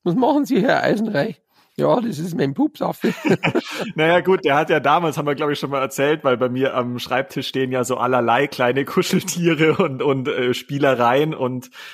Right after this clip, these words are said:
Speaker 1: Ja.
Speaker 2: da hat er ja damals, als die Plexiglasscheiben zwischen unseren Schreibtischen aufgestellt wurden und da
Speaker 1: Ja.
Speaker 2: musste das irgendwie abgeräumt werden, hat er gesagt,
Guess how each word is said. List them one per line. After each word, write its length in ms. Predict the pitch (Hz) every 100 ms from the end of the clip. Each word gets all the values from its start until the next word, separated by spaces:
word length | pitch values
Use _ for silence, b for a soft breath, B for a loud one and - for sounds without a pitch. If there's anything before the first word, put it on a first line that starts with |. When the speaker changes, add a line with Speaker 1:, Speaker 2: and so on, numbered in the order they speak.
| -
Speaker 1:
Ja. 80 | 117
Speaker 2:
da 100 | 127
hat 80 | 139
er 60 |
ja 120 | 127 123
damals, 540 | 117 127 143 143 -
als 240 | 127 117
die 100 | -
Plexiglasscheiben 1040 | 123 - - - 147 107 110 - 104 110 117
zwischen 280 | - 117
unseren 280 | 127 113 117
Schreibtischen 500 | 104 110 104 - 120
aufgestellt 580 | - - 117 - 113 113
wurden 300 | 113 127 151
und 160 | 123 107
da 60 |
Speaker 1:
Ja. 60 | 113
Speaker 2:
musste 260 | 139 170
das 160 | 120 113
irgendwie 180 | 127 113
abgeräumt 500 | 120 - 131 135 120
werden, 240 | 127 123
hat 100 | 120
er 80 | 117
gesagt, 300 | - 123 B